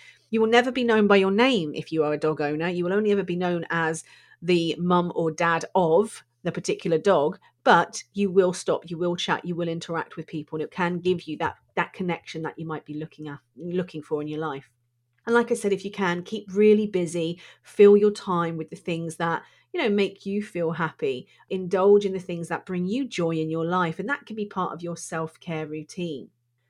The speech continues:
Now, if you think that you've been experiencing loneliness for quite a long time and it's, you know, had a, had an impact on your health. So, for example, you are feeling a little bit depressed by it, you are feeling,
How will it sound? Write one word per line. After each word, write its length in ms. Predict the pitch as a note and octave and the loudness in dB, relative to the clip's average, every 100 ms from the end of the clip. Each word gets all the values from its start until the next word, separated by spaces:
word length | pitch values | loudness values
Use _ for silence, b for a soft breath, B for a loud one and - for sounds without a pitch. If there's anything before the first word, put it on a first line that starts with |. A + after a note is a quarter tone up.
| _ _ | _ _
Now, 140 | A3 | 2
if 220 | A#3+ B3 B3 | 2 2 -4
you 160 | A#3+ | -6
think 420 | - A3+ E3+ A#2+ - - - F3 | -4 -4 -4 -6 -16 -20 -12 -2
that 320 | F3 E3 - _ _ - | 0 0 -4 _ _ -10
you've 200 | F#3 F#3 | -8 -4
been 80 | F3 | -6
experiencing 560 | - F#3 E3 - F3 | -6 -6 -6 -6 -6
loneliness 380 | E3+ E3 D#3+ D#3+ | -4 -4 -4 -8
for 200 | - D#3+ | -8 -8
quite 280 | - F#3 D#3+ | -6 -6 -4
a 40 | |
long 180 | D#3+ D#3+ | -4 -6
time 520 | D#3+ D#3 D3+ D#3 F3+ - _ - | -8 -8 -6 -6 -8 -12 _ -4
and 520 | E3 E3 D#3+ E3 D#3 D#3 | -2 -2 -2 -4 -8 -6
it's, 440 | E3+ - - - _ _ | -6 -6 -8 -12 _ _
you 100 | A3 | -6
know, 140 | E3 D#3+ | -6 -4
had 260 | F3+ F3 | -4 -4
a, 120 | F3 - - | -6 -10 -12
had 200 | C4 A#3 | -8 -6
an 80 | |
impact 600 | F3+ D#3 E3 F3+ - - _ - | -6 -4 -2 -2 -4 -20 _ -6
on 520 | F#3+ F3 F3 F3 F3 - | -4 -2 -4 -6 -10 -10
your 160 | F3+ E3 | -8 -4
health. 480 | D#3+ F3 G#3 - _ b b b | -4 -4 -6 -14 _ b b b
So, 140 | - F3+ | -10 -8
for 120 | F3+ | -6
example, 300 | F3 F3+ F3+ | -6 -4 -2
you 80 | F#3 | -2
are 140 | F#3+ | -2
feeling 240 | F#3+ F#3 E3+ | -2 -4 -4
a 20 | |
little 120 | E3 | -4
bit 120 | D#3+ | -8
depressed 480 | D#3+ - D#3+ - - | -10 -6 -6 -8 -8
by 180 | D#3+ D#3 | -6 -4
it, 220 | D#3+ E3 | -4 -4
you 120 | F3+ | -4
are 160 | F3 F#3 | -2 -4
feeling, 640 | F3+ E3+ E3+ E3+ E3 F3 | -4 -6 -4 -4 -6 -10